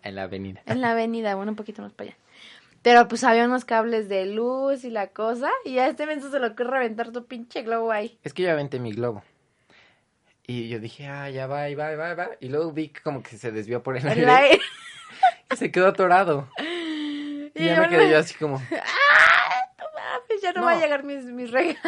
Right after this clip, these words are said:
Speaker 1: Exactamente. O sea, yo dije, "Es que ya no va a llegar el Rey Mago". Y ya yo dije, "No mames, o sea, <laughs> mi caja de construcción".
Speaker 2: <laughs> Ay, sí, te trajeron tu
Speaker 1: Fue el
Speaker 2: caja.
Speaker 1: de construir.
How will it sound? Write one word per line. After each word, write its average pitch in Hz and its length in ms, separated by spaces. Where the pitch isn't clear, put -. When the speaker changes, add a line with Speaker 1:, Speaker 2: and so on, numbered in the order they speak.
Speaker 1:
Exactamente. 160 640
O 139 80
sea, 160 140
yo 151 120
dije, 131 320
"Es 139 140
que 147 100
ya 156 80
no 147 100
va 135 80
a 123 40
llegar 123 320
el 110 140
Rey 113 200
Mago". 110 300
Y 135 160
ya 156 180
yo 139 120
dije, 123 260
"No 143 60
mames, 131 320
o 123 60
sea, - 60
<laughs> 466 920
mi 156 200
caja 175 320
de 135 100
construcción". 135 840
Speaker 2:
<laughs> - 40
Ay, 359 800
sí, 539 60
te 494 180
trajeron 359 340
tu 311 100
Speaker 1:
Fue 170 200
el 175 60
Speaker 2:
caja. 185 100
Speaker 1:
de 170 60
construir. 104 420